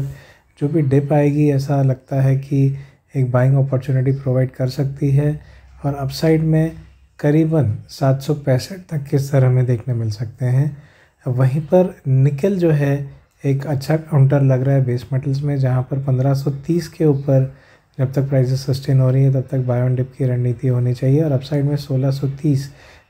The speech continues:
तक का एक मीडियम टर्म टारगेट यानी एक से दो हफ्ते का टारगेट लेके चला जा सकता है। एल्यूमिनियम में भी हमने अच्छी खासी तेज़ी बिल्डअप होते हुए देखी।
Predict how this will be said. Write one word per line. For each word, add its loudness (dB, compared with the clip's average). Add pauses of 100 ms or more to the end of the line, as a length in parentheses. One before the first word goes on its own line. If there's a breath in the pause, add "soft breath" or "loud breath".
तक -2
का 0
एक -2
मीडियम 4
टर्म -2
टारगेट 2
यानी 2 (160)
एक -2
से 0
दो 2
हफ्ते -6
का -2
टारगेट -2
लेके -2
चला -2
जा 0
सकता -4
है। -2 (840 soft breath)
एल्यूमिनियम 2
में 4
भी 2
हमने 0
अच्छी -2
खासी -2
तेज़ी 2
बिल्डअप 2
होते 0
हुए 2
देखी। -2